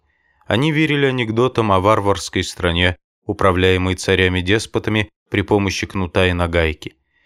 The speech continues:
Этим нелепым вымыслам мы в значительной степени обязаны рассказам и сочинениям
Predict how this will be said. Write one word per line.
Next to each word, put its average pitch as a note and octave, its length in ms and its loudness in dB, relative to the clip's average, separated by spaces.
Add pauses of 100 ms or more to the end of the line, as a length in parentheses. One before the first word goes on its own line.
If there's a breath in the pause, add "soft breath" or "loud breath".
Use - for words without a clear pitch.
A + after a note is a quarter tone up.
(220)
Этим C3 320 0
нелепым B2 520 0
вымыслам C3+ 560 0
мы B2+ 240 -2
в B2 40 -6
значительной A#2+ 600 -4
степени A#2+ 440 -4
обязаны A2 480 0
рассказам G#2+ 640 0
и F#2+ 40 -2
сочинениям G2 800 -2